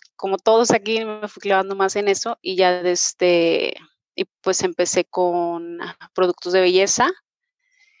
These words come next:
Y pues ahorita en la actualidad, además de vender en Amazon, pues mi área de expertise es, ah, listing optimization, que ya muchos saben, y pues ya, en sí ese es como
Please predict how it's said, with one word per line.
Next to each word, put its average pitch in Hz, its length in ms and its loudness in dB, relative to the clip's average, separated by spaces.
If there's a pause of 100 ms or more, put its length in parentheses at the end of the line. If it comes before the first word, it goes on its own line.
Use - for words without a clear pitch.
(140)
Y 214 120 2
pues 202 220 2
ahorita 208 380 2
en 240 60 2
la 233 60 2
actualidad, 208 760 2
además 180 340 2
de 196 80 0
vender 185 200 0
en 190 120 2
Amazon, 185 520 -4
pues 170 280 -4
mi 175 100 0
área 175 180 4
de 170 120 0
expertise 170 720 -6
es, 170 400 -2
ah, 165 420 0
listing - 380 -4
optimization, 214 840 0 (560)
que 180 160 -4
ya 175 120 0
muchos 175 340 -12
saben, 220 400 0
y 190 60 0
pues - 280 -10
ya, - 140 -2 (420)
en 175 160 -2 (120)
sí 185 340 2
ese 165 200 -4
es - 440 0
como 170 360 -2